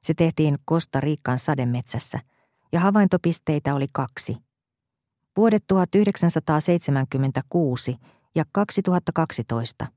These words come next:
Hyönteisten kuiva biomassa oli jälkimmäisenä havaintovuonna haavipyynnissä kahdeksasosa aiemmasta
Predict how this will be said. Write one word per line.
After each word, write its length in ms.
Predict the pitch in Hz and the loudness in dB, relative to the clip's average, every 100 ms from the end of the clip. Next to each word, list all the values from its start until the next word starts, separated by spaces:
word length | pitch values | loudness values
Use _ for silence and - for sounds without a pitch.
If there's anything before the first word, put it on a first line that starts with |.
| _ _ _ _ _ _ _ _ _ _ _ _ _ _ 214 | _ _ _ _ _ _ _ _ _ _ _ _ _ _ 2
Hyönteisten 560 | 247 214 190 - 175 - | 2 2 2 4 2 2
kuiva 360 | - 233 165 131 | 2 4 4 0
biomassa 640 | 131 131 139 143 - - | 0 2 0 -2 -2 -2
oli 180 | - 143 | 0 0
jälkimmäisenä 760 | 160 180 - 160 151 147 143 143 | 2 0 0 0 2 0 0 0
havaintovuonna 760 | 165 160 131 127 131 131 131 123 | 2 2 0 -2 -2 -2 -2 -2
haavipyynnissä 920 | 165 156 143 - 131 127 123 - 131 - - | -2 -2 -4 -4 -2 -2 -4 -6 -8 -8 -4
kahdeksasosa 840 | 180 196 180 - 165 - 156 160 | 0 0 -2 -2 -4 -4 -4 -2
aiemmasta 600 | 160 147 127 123 123 - | 0 0 0 -2 -4 -8